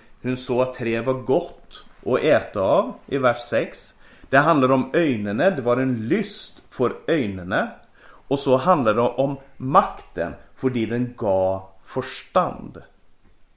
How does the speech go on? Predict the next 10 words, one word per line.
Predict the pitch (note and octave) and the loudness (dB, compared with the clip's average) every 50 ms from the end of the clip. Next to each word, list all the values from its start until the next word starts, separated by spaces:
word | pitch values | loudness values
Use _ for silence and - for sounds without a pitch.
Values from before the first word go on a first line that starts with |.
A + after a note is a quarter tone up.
| _ _ _ _ _ _ _ - - _ - | _ _ _ _ _ _ _ -20 -20 _ -12
Altså, | - F#2+ B2 A#2+ - - - - - - | -8 -6 -6 -6 -8 -10 -16 -20 -20 -20
kjødets | - - - - - C#3 D#3 F#3+ G#3 G3+ F#3+ G3 F#3+ - - | -18 -14 -14 -4 -2 0 2 4 2 2 2 0 -2 -2 -4
begjær, | F3 D3+ A2 F#2 F2+ F#2+ - - - - - - - - - - _ _ _ _ - - - _ - - - _ _ - - - _ - - | -2 -2 0 0 -2 -2 -4 -4 -8 -14 -20 -20 -20 -20 -20 -20 _ _ _ _ -20 -20 -20 _ -20 -20 -20 _ _ -20 -20 -20 _ -2 0
øynenes | E3+ F3 C#3 A2+ G#2+ G#2 A2 D3 E3 E3 - | 2 2 2 2 0 -2 -2 -2 -4 -4 -4
begjær. | - B2+ G2 F2+ - - - - - - _ _ _ _ _ _ _ _ _ _ _ _ - _ _ _ _ _ _ _ _ _ _ _ - - - - - - - | -6 -6 -4 -6 -8 -8 -10 -12 -14 -16 _ _ _ _ _ _ _ _ _ _ _ _ -20 _ _ _ _ _ _ _ _ _ _ _ -20 -20 -20 -20 -20 -20 -20
Skal | - - C#3 C3+ | -6 -2 0 4
vi | C#3+ | 6
lese | D3+ C#3 - - D#3+ | 6 4 4 4 2
det | D#3+ D3+ C3+ - - | 2 2 2 0 0
i, | B2 B2 | -2 -2